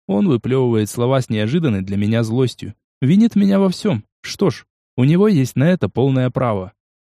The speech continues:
Его слова стягают меня словно кнутом. Они проходятся по больному месту. Я злюсь на него за его черствость. Злюсь на него за его правоту.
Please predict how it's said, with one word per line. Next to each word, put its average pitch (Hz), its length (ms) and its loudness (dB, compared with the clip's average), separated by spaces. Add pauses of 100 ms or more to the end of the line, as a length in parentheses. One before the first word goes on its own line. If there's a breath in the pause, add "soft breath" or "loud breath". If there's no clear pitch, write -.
(140)
Его 131 260 2
слова 170 320 2
стягают 139 480 -2
меня 170 240 0
словно 123 340 0
кнутом. 117 460 -4 (600)
Они 185 220 4
проходятся 190 560 0
по 104 120 -4
больному 143 380 2
месту. 156 440 -4 (480)
Я 147 220 4
злюсь 202 240 0
на 185 100 4
него 190 240 4
за 143 140 2
его 165 180 4
черствость. - 640 -6 (480)
Злюсь 107 460 0
на 135 100 2
него 139 240 2
за 113 120 2
его 113 220 2
правоту. 123 480 0